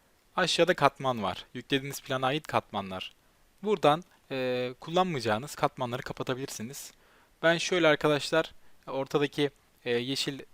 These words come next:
ışık hizaları vardı. Onları kapattım. E, ondan sonra buradaki bazı elektriksel, e, şeyleri kapattım. Şu anlık onlarla bir işimiz yok. Ve böylelikle arkadaşlar, e, hız elde edebilirsiniz. Biraz daha akıcı olabilir programınız.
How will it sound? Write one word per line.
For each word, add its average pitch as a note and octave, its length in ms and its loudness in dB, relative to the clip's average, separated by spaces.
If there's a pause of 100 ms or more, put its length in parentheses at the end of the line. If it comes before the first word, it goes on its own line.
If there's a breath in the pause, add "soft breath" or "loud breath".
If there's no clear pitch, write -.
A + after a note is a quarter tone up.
ışık - 220 -6
hizaları B2+ 340 6
vardı. G#2 260 2
Onları B2 200 -8
kapattım. A2+ 500 -8 (760 soft breath)
E, A2 140 -6
ondan C#3 360 -2
sonra C#3+ 380 -2 (500 soft breath)
buradaki C#3+ 300 -8
bazı C#3 360 4
elektriksel, C3+ 800 -4 (220)
e, B2 260 -4
şeyleri C3 300 -4
kapattım. - 460 -8
Şu C3 140 -2
anlık A#2+ 220 -6
onlarla A#2+ 260 -8
bir G#2+ 60 -10
işimiz A2+ 340 -10
yok. D3+ 260 -8 (440)
Ve C#3+ 100 -6
böylelikle D#3 340 0
arkadaşlar, A#2+ 640 -2 (340)
e, A2+ 360 -6 (120)
hız C#3 160 -4
elde C3 180 0
edebilirsiniz. B2+ 640 -8
Biraz A#2+ 260 -2
daha A#2 180 0
akıcı G2+ 400 -8
olabilir G2 200 -12
programınız. G#2 720 -14